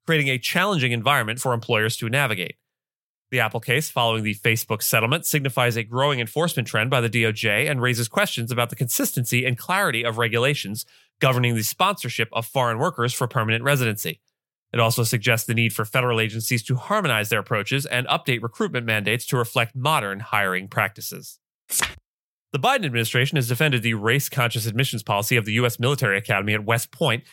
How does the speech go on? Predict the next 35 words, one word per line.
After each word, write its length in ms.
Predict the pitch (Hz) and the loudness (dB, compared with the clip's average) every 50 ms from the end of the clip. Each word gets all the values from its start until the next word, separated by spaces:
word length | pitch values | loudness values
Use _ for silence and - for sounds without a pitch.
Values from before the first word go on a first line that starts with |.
| _ _ - | _ _ -2
in 100 | 135 135 | 2 2
a 80 | 135 | 4
recent 360 | 127 110 123 123 - - 131 113 | 4 4 2 0 0 0 -2 0
legal 220 | 117 113 113 113 | 0 2 2 0
challenge. 540 | 107 - 165 156 127 110 90 71 - - _ _ _ _ _ _ - - | 2 2 2 2 2 0 -2 -6 -10 -20 _ _ _ _ _ _ -6 0
In 80 | 123 120 | 0 0
a 40 | |
brief 260 | 120 107 123 131 139 - | 2 2 0 0 0 0
filed 280 | - 120 110 117 117 | 0 0 0 0 0
by 120 | 117 117 110 | 0 -2 0
the 80 | 110 | 0
U 80 | 110 113 | 0 0
S 100 | 110 - | 0 -2
Department 320 | - 98 120 113 110 113 | -2 -2 -2 0 0 -2
of 60 | 101 | -2
Justice, 420 | 92 - 104 95 98 - 156 170 156 | 0 0 0 0 0 -2 -2 -2 0
the 120 | - 131 | 2 2
administration 540 | 120 110 117 113 107 - 120 110 110 123 127 | 2 2 2 0 0 2 0 0 0 -2 -2
argued 360 | - 117 110 110 104 123 127 | 0 0 0 0 0 -2 -2
that 100 | 123 107 | -2 0
the 80 | 110 113 | -2 -2
Academy's 420 | 113 - 131 113 110 110 113 98 | 0 0 0 0 2 0 0 0
affirmative 440 | 135 127 - - 123 117 113 110 104 | -2 -2 -2 0 0 0 0 0 0
action 320 | 117 131 156 - - 123 107 | 0 0 0 -2 -4 -6 -4
policies 420 | - 107 98 98 - - 120 117 | -2 -2 -2 -2 0 0 0 0
are 140 | 139 131 127 | 2 0 -2
crucial 420 | - - - 190 233 220 - 127 | -2 -2 -2 0 0 2 0 0
for 160 | 110 - 123 117 | 0 0 0 -2
ensuring 360 | 107 - - 120 120 120 117 | 0 0 0 0 0 2 0
a 80 | 123 117 | -2 -2
diverse 400 | 120 110 98 120 123 120 117 - | -2 -2 0 2 0 0 0 -2
and 80 | 117 | -4
effective 360 | 110 - 127 117 - - 104 101 | -2 0 0 -2 -2 -2 -4 0
military 400 | 120 147 160 - - 107 95 90 | 0 0 0 2 0 0 0 -2
force, 360 | - 107 95 101 147 - | -2 0 0 0 0 -2